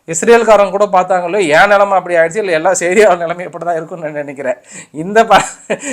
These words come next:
இல்ல நீங்களும் நிறைய பேர் அப்படி தான் இருந்திருப்பீங்கன்னு நான் நினைக்கிறேன் நானு. இதுல பரபரப்பா இருக்கிற சூழ்நிலையில நீங்க வேற ஓடி வந்து, "சந்தில வீரர்களே தயாராக இருங்க" அப்படின்னா, உங்களை நாங்க கொஞ்சம் விளையாட்டு செய்தியெல்லாம் கருதி கொஞ்சம் தள்ளி வைக்கலாம்னு இருக்கேன் நானு. ஒன்று.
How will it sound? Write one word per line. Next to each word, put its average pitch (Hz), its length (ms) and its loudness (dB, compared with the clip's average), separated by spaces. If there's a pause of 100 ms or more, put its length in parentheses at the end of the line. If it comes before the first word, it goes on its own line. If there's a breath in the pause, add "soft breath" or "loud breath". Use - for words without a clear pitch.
(120)
இல்ல 165 120 -6
நீங்களும் 226 420 0
நிறைய 196 220 4
பேர் 208 120 0
அப்படி 185 220 0
தான் 185 200 0
இருந்திருப்பீங்கன்னு 185 400 -6
நான் 170 120 0
நினைக்கிறேன் 156 420 -6
நானு. 135 240 -12 (280 soft breath)
இதுல 170 280 2
பரபரப்பா 214 440 4
இருக்கிற 220 300 2
சூழ்நிலையில 202 400 -4
நீங்க 208 380 0
வேற 208 280 2
ஓடி 185 280 2
வந்து, 170 300 -6
"சந்தில 160 320 -6
வீரர்களே 156 460 -2
தயாராக 147 520 0
இருங்க" 139 280 -10
அப்படின்னா, 127 440 -10 (220 soft breath)
உங்களை 165 320 -2
நாங்க 151 220 -4
கொஞ்சம் 135 220 -8
விளையாட்டு 185 480 2
செய்தியெல்லாம் 160 380 -4
கருதி 165 340 -4
கொஞ்சம் 156 200 -10
தள்ளி 147 300 -8
வைக்கலாம்னு 135 400 -8
இருக்கேன் 127 260 -14
நானு. 139 240 -12
ஒன்று. 135 320 -10